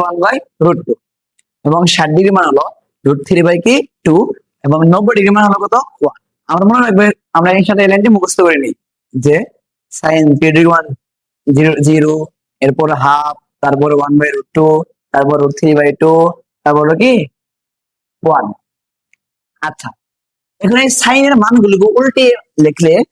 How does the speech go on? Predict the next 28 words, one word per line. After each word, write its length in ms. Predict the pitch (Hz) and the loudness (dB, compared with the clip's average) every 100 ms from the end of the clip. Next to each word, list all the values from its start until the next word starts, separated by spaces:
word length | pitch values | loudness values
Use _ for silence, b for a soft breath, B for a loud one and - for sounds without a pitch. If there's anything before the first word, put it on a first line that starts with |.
| _ _ _ | _ _ _
আমরা 200 | 151 170 185 | -2 0 0
কি 60 | 214 | 0
পাবো? 180 | 226 254 196 135 - - | 0 0 -2 -8 -12 -4
cos 180 | 170 - - | -2 -2 -4
theta 180 | 160 156 | -4 -4
পাবো। 160 | 135 117 - _ _ _ | -8 -12 -16 _ _ _
তুমি 100 | 190 208 | -2 -2
একটা 140 | 202 226 | -2 0
মুখস্থ 240 | 233 233 240 | 0 0 -2
করলে 140 | 254 262 | 0 0
আরেকটি 200 | 196 185 170 | -2 0 0
হয়ে 120 | 156 | 0
যাবে। 160 | 135 123 _ _ _ 160 | -4 -10 _ _ _ -4
এখন 200 | 180 202 | -2 0
দাও, 140 | 143 180 - _ _ _ _ _ _ _ - | -2 -4 -10 _ _ _ _ _ _ _ -8
এখন 220 | - 269 233 | -4 -2 -2
দেখো 220 | - 151 226 - _ _ - 160 | -4 -6 -8 -14 _ _ -2 2
এই 100 | 170 175 - - | 2 0 -6 -8
লাস্টে 260 | 151 - 240 | -8 -4 -2
কি 40 | 233 240 | -2 -2
আছে? 120 | 233 160 | -2 -2
ওয়ান, 200 | 147 175 - _ 151 | -2 -6 -16 _ -8
এটি 140 | 151 185 | -2 0
আমরা 140 | 185 226 | 0 -2
প্রথম 200 | - - 170 | -6 -4 -4
আনবো। 220 | 131 - _ _ _ _ _ _ - | -4 -8 _ _ _ _ _ _ -14
আছে 220 | 139 196 214 | -8 -8 -6
পাঁচ 120 | 208 | -6